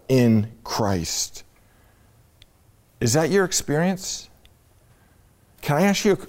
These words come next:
honest question? Would, would, uh, once you've been, if you are reconciled vertically to God through Christ,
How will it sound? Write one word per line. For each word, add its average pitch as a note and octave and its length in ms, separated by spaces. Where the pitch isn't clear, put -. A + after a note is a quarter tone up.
honest D3 380
question? D3 540
Would, B2 260
would, A#2+ 380
uh, A2 400
once D#3 320
you've F3 120
been, C3 320
if D#3 240
you D#3 180
are A#2 180
reconciled D3+ 840
vertically C3 640
to A2+ 140
God G#2 480
through C3 260
Christ, G2+ 640